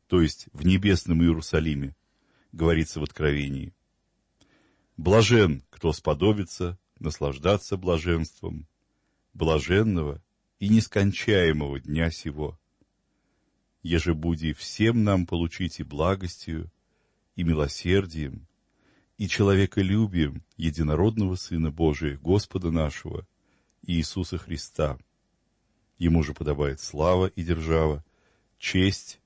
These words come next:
и поклонение с обезначальным Его Отцем, и пресвятым, благим и животворящим Духом, ныне и присно,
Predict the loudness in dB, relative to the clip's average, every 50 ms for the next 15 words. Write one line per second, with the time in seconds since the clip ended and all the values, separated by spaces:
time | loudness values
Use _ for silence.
0 | _ _ _ _ _ -10 -6 -6 -6 -4 -4 -4 -4 -2 0 2 4 4 4 6
1 | 6 4 4 2 0 -4 _ _ _ _ _ _ _ _ _ _ _ _ _ _
2 | -10 -4 -2 -2 0 0 -2 -2 0 -2 -2 -2 0 2 2 4 4 4 4 4
3 | 4 2 0 -2 -2 0 2 2 2 2 0 -6 -6 -2 0 0 0 -2 -4 -8
4 | -12 -18 _ _ _ _ _ _ _ _ _ _ _ _ -4 -2 0 -2 -2 -4
5 | -4 -6 -8 -10 -8 _ -2 -2 0 0 -2 -4 -6 -10 _ _ _ _ _ _
6 | _ _ _ -6 0 2 2 2 2 0 -2 0 2 4 4 4 2 0 -4 _
7 | _ _ _ _ _ _ _ _ 0 2 2 4 4 4 2 2 2 2 4 4
8 | 4 4 2 0 -4 -6 -6 -6 -6 -2 0 2 2 2 0 -4 -6 -6 -8 -10
9 | -12 _ _ _ _ _ _ _ _ -2 2 4 6 6 8 6 6 4 2 0
10 | -2 -4 -4 -4 -4 -4 -4 -4 -6